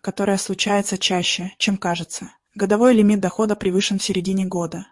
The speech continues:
Что делать дальше и в каком порядке? Худший вариант превышения — не декабрьский, а летний.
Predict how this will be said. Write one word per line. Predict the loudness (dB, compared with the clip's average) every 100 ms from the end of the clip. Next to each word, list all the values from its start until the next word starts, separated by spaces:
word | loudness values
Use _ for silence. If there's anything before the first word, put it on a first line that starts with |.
| _ _ _
Что | -2 4 8
делать | 8 8 6
дальше | 4 2 0 -4
и |
в |
каком | -4 -2 -2
порядке? | 0 -2 -4 -10 -20 -20 _ _ _ _ _ _ _ _ _
Худший | -2 0 4 4
вариант | 6 6 6 4
превышения — | 4 4 4 6 6 4 2
не | 0
декабрьский, | 0 0 0 0 -6 -8 -10 -4
а | 2 2
летний. | 2 0 -10 -14